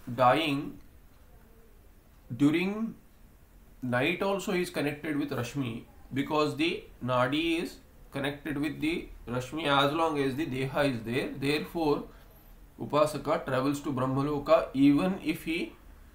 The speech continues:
leaves the sharira at night. And similarly, what atahas, for, due to similar reason,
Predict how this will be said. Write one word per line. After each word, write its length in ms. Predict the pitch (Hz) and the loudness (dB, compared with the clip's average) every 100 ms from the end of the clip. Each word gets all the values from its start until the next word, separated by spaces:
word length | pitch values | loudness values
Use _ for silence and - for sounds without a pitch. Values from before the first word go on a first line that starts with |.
| - - | -20 -8
leaves 360 | 135 156 151 | 2 4 4
the 80 | 160 | -2
sharira 540 | 147 147 143 143 147 | -2 -2 0 4 4
at 120 | 147 127 | 4 0
night. 300 | 143 - - | -2 -2 -2
And 180 | 139 147 | -2 0
similarly, 460 | 190 185 185 180 | -2 0 -2 0
what 300 | 156 165 165 | 0 0 0
atahas, 680 | - 131 139 127 127 120 - | -2 2 2 4 2 0 -8
for, 180 | - 139 135 | -12 -10 -4
due 180 | 131 147 | -2 -2
to 60 | - | -4
similar 440 | 165 160 196 175 | -4 0 2 2
reason, 400 | 127 123 127 175 | 0 -2 -2 -4